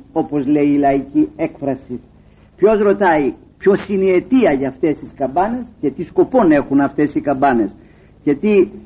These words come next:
διδάσκουν οι άνθρωποι πίσω από αυτές τις καμπάνες; Πολλοί τα ακούν, δεν ερωτούνε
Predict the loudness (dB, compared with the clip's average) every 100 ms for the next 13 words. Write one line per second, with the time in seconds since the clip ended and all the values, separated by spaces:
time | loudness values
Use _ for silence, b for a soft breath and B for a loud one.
0 | _ 2 2 4 0 0 -2 -2 -6 -20
1 | _ _ _ 0 2 4 2 0 -2 2
2 | 2 2 -2 0 -2 -2 -2 -2 -4 -6
3 | -4 0 0 -2 -6 -18 _ _ -4 0
4 | -2 -2 -14 -20 _ _ -4 0 0 0
5 | -2 -2 -2 -6 0 2 4 0 -2 -4
6 | 0 2 0